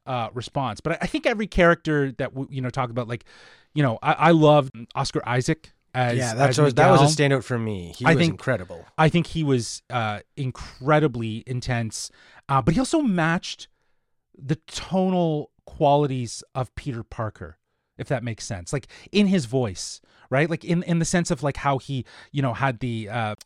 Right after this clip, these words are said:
Speaker 1: the sarcastic tones, right? But he was also very intense at times as well, right?
Speaker 2: Mm-hmm. I just, I, again, intensity was the one word I just used to describe Oscar,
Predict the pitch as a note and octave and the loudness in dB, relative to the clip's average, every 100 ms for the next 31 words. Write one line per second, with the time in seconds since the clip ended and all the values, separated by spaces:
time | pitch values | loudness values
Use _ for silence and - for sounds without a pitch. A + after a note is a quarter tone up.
0 | B2+ B2 D#3 - B2+ - A#2 - G#2+ A2+ | -10 -4 -4 -2 -6 -6 -12 -14 -10 -8
1 | G#2+ G2 F#2 - _ - A#2+ C#3+ E3 D3 | -8 -10 -14 -18 _ -8 -2 -2 -2 -2
2 | D#3 E3 - C3+ G#2+ A#2+ C#3+ B2+ A2+ G#2+ | 2 2 2 -2 -2 -2 -2 -2 -6 -8
3 | B2 G#2 A2 F#2 A2 F2+ F2 F#2+ F2+ A2 | -8 -8 -12 -12 -14 -14 -14 -14 -6 -6
4 | F2 F2 F#2+ A#2 - _ _ _ _ - | -6 -10 -10 -8 -10 _ _ _ _ -6
5 | C3 B2+ C3 F2 G#2 C3+ D3 E3 D3 D3 | -2 0 0 -4 -4 -2 0 2 2 2
6 | D3 C#3+ B2 A2 C3 C3 E3+ F3+ D#3+ D#3+ | -2 0 0 -2 -4 0 2 2 2 2
7 | C#3+ C3 A#2+ C3+ C3 B2 A#2 G2+ G#2+ - | 2 2 2 2 2 0 0 -2 -8 -6
8 | B2 A2 A2+ - A#2+ A#2 A2 G#2+ - A2+ | -8 -6 -8 -6 -2 -2 -2 -8 -8 -8
9 | G#2 G2+ | -8 -12